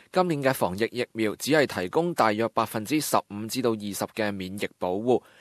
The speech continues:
換而言之，有至少百分之八十嘅澳洲人雖然係接受咗防疫注射，但係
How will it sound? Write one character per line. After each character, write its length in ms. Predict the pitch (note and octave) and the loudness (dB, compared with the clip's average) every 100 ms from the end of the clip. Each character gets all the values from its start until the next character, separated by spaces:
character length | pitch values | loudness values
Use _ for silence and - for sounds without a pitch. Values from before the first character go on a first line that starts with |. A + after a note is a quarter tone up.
| - - | -18 -4
換 160 | A2 | -4
而 20 | G#2 | -4
言 280 | G2 G2 | -6 -8
之， 200 | G2 C#3+ - - - | 0 0 0 -6 -2
有 180 | A2 B2+ | 0 0
至 200 | - C#3 | 0 0
少 240 | - B2+ | 2 0
百 140 | D3+ C#3+ | 4 2
分 200 | - A2+ | 2 -4
之 160 | D#3+ F#3+ | -6 -4
八 140 | B2 | -2
十 160 | B2 - | -2 -4
嘅 340 | - C3+ B2 B2+ | -4 -4 -4 -4
澳 100 | C3 | -2
洲 220 | F3+ F3+ | 2 2
人 200 | C3 F2 - | 2 -2 -12
雖 300 | - G3 G3 | -2 2 4
然 100 | C3+ | 2
係 160 | F#2 A#2 | 0 0
接 140 | A2 C3+ | 0 -2
受 220 | - G2+ | 0 0
咗 180 | G#2+ C3+ | 2 2
防 220 | - F#2+ | 0 -4
疫 80 | G2+ | -4
注 160 | - B2 | -4 -4
射， 240 | A2+ A#2+ - - _ | 0 0 0 -8 _
但 140 | B2+ | 0
係 120 | A#2+ | 2